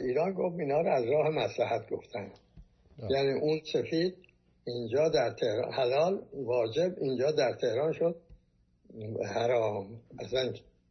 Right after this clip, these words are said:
Speaker 1: خب، یکی از جرا-، جرائم بنی اسد چه بود؟ همون اصول بیشگانه بود دیگه.
Speaker 2: بله.
Speaker 1: تو مجلس گفتن طرفدار حقوق بشر است و طرفدار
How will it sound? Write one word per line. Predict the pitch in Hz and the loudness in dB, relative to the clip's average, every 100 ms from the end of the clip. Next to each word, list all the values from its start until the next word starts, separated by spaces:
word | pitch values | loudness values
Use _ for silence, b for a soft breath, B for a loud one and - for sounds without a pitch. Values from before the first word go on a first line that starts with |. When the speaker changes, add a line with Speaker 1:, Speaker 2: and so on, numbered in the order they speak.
| _ | _
Speaker 1:
خب، | - | -2
یکی | 110 131 180 | 0 2 2
از | 139 123 | 2 2
جرا-، | 139 123 127 123 117 | 2 4 2 0 0
جرائم | 135 131 127 127 131 123 | 2 2 2 0 0 0
بنی | 123 | 0
اسد | 131 - 160 | 0 2 0
چه | - 190 | 0 -2
بود؟ | 185 156 151 151 - _ _ - | 0 0 0 -2 -12 _ _ -6
همون | 139 165 156 | -2 0 0
اصول | 123 175 165 143 | 0 2 2 0
بیشگانه | - 139 139 | 0 0 2
بود | 202 170 | 0 -4
دیگه. | 131 107 110 - - _ 120 | -6 -6 -6 -8 -18 _ -12
Speaker 2:
بله. | 104 | -6
Speaker 1:
تو | 110 | -2
مجلس | 117 117 113 113 - | 0 0 0 -2 -2
گفتن | - - 120 117 - _ _ - | -6 -2 -2 -4 -12 _ _ -4
طرفدار | 131 127 - 143 143 | 2 2 2 2 4
حقوق | 135 127 120 123 120 | 2 2 0 2 2
بشر | - 143 147 | 2 2 2
است | 147 - | 2 0
و | 135 | -4
طرفدار | 120 110 101 - 117 120 113 | -2 -2 -2 -2 -2 0 -4